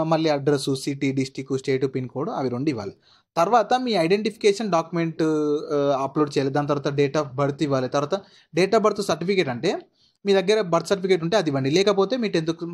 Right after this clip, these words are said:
టెన్త్ క్లాస్ మార్క్ షీటే మీ date of birth కిందకి వస్తుంది. తర్వాత మీ జెండర్, మ్యారిటల్ స్టేటస్, నేషనాలిటీ దగ్గర ఇండియా, డొమిసైల్ స్టేట్ ఇచ్చేసి ఈమెయిల్ ఐడీ ప్రజెంట్ వాడుతున్నది ఇచ్చేశాక నెక్స్ట్ మీ ఫోటో and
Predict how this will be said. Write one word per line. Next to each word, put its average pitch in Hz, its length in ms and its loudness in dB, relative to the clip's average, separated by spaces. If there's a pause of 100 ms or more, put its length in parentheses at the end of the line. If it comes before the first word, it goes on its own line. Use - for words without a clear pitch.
(120)
టెన్త్ 156 180 -4
క్లాస్ 160 260 0
మార్క్ 143 240 -4
షీటే 214 200 -4 (440)
మీ 170 60 -8
date 156 200 0
of 147 60 -4
birth 143 200 -2
కిందకి 156 280 -10
వస్తుంది. 135 400 -4
తర్వాత 196 200 0
మీ 202 180 0
జెండర్, 143 380 -2 (120)
మ్యారిటల్ 135 380 -2
స్టేటస్, 131 360 -6 (440)
నేషనాలిటీ 135 420 -4
దగ్గర 127 200 -2 (140)
ఇండియా, 135 280 -2
డొమిసైల్ 143 480 -4
స్టేట్ 131 220 -4
ఇచ్చేసి 135 340 -6 (400)
ఈమెయిల్ 202 300 2
ఐడీ 175 160 -2
ప్రజెంట్ 156 240 0
వాడుతున్నది 135 560 0
ఇచ్చేశాక 110 360 -6 (540)
నెక్స్ట్ 196 340 0
మీ 233 60 0 (160)
ఫోటో 170 200 4
and 170 140 2